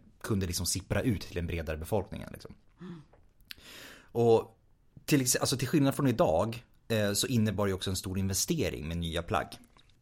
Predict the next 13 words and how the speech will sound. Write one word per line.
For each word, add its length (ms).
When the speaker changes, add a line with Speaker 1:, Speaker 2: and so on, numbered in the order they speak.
Speaker 1:
Men 520
trender 500
i 60
liksom 280
bärandet, 640
till 200
exempel 340
själva, 220
alltså 160
hur 60
man 160
draperade 480
kläderna, 420